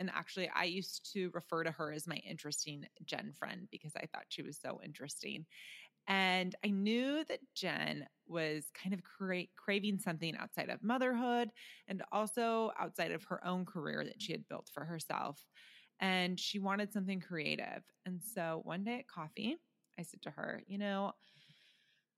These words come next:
I was thinking I had this idea of starting a podcast around motherhood, and I'd love for you to join it." And she looks at me kind of funny, her jaw's kind of on the ground, and her head's tilted. And she's like, "Why?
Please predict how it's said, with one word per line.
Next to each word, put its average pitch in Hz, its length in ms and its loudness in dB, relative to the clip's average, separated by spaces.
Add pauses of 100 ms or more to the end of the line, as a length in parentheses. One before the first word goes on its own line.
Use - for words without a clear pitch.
(280)
I 220 160 4
was 392 140 2
thinking 214 380 0
I 202 100 2
had 151 180 -4
this 156 160 -8
idea 160 340 -2
of 156 80 -6
starting - 380 -6
a 180 40 -2
podcast 302 600 2
around 165 400 -2
motherhood, 254 840 2
and 175 160 -2
I'd 160 240 -6
love 151 200 0
for 156 120 -6
you 151 100 -4
to - 80 -4
join 208 300 2
it." 175 160 -2
And 165 120 -4
she 254 180 -2
looks 415 300 0
at - 120 -2
me 165 260 -2
kind 190 220 -2
of 240 80 0
funny, 175 400 4
her 170 200 0
jaw's 165 360 0
kind 180 180 -2
of 175 80 -2
on 202 80 0
the 208 80 0
ground, 147 720 -2 (100)
and 170 100 -4
her 165 120 -4
head's 160 300 -4
tilted. - 480 -6
And - 140 -14
she's - 200 -12
like, 156 160 -10 (240)
"Why? 160 480 -8